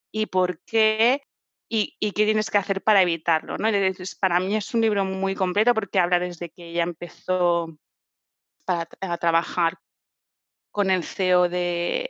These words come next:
de Cisco, que entonces no era, no era ceo, era el director comercial, cómo la compañía pasó de ganar millones a ganar muchísimos millones y que ella se dé el valor de que ella ha contribuido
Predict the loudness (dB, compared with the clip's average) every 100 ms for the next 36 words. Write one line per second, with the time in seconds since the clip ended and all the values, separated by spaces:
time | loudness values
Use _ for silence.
0 | -10 -14 -14 -8 -8 -6 -6 -6 -4 -6
1 | -4 -6 -6 -6 -6 -6 -4 -4 -4 -2
2 | -2 0 -2 -2 -2 0 2 0 -2 -4
3 | -8 -10 -10 -6 -4 -2 -4 -6 -8 -4
4 | -4 -4 -6 0 2 2 0 _ _ _
5 | _ _ 2 4 6 4 4 0 0 0
6 | 0 0 0 2 4 2 -4 _ _ _
7 | _ _ _ 0 2 2 2 4 6 6
8 | 4 6 6 6 2 -4 _ _ -2 0
9 | 2 4 4 2 0 0 2 4 2 -4
10 | -2 0 0 -2 0 2 2 2 2 2
11 | 2 2 2 0 -4 _ -6 -2 2 2
12 | 4 2 0 0 0 4 4 4 4 6
13 | 4 2 2 2 2 2 0 -2 0 0
14 | 0 -2 -2 0 0